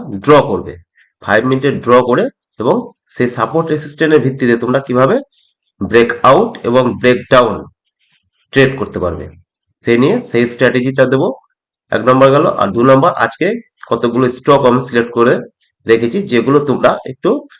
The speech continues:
ওয়াচ লিস্টে রেখে দেবে এবং সে ধরনের আজকের যে স্ট্র্যাটেজি অনুযায়ী যখন সেগুলো মিট করবে, তখন তোমরা সেগুলো ট্রেড নিতে পারো। ওকে, তার আগে আর একটা কথা বলে দিই, এর আগের দিন যেটা আমি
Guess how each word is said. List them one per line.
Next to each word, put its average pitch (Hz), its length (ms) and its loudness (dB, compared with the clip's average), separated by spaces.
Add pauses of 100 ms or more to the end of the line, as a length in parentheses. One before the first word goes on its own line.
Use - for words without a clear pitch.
(160)
ওয়াচ 117 240 2
লিস্টে 120 240 -4
রেখে 117 220 0
দেবে 175 140 2 (160)
এবং 117 140 2 (120)
সে 135 200 -2
ধরনের 135 320 4 (600)
আজকের 147 480 2 (140)
যে 123 80 4 (100)
স্ট্র্যাটেজি 135 420 0
অনুযায়ী 98 300 2 (180)
যখন 117 300 -4
সেগুলো 120 300 0
মিট 147 200 0
করবে, 107 180 0 (100)
তখন 110 220 -4
তোমরা - 240 -10
সেগুলো 135 240 -4 (440)
ট্রেড 147 240 4 (340)
নিতে 139 240 4
পারো। 82 160 -8 (640)
ওকে, 123 180 2 (460)
তার 107 180 2
আগে 127 140 4
আর 131 100 4
একটা 131 200 -2
কথা 131 200 2
বলে 104 180 0
দিই, 139 120 -2 (180)
এর 120 80 2 (140)
আগের 127 260 -2
দিন 113 100 -2 (120)
যেটা 101 220 0
আমি 131 100 0